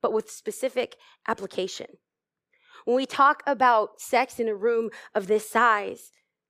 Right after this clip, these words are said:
and even to the thousands online who will watch this message, statistically speaking,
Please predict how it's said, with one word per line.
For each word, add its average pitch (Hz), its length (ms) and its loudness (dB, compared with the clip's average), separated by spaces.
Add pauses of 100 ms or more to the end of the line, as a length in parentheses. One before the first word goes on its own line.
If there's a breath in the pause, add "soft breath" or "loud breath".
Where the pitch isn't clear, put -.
(160)
and 226 140 0
even 285 360 2
to 240 100 -8
the 214 120 -2
thousands 220 720 2
online 220 500 2
who 214 160 -4
will 226 240 4
watch 185 380 -2
this 175 180 -10
message, 220 680 -4 (360 loud breath)
statistically 359 800 -4
speaking, 285 600 -8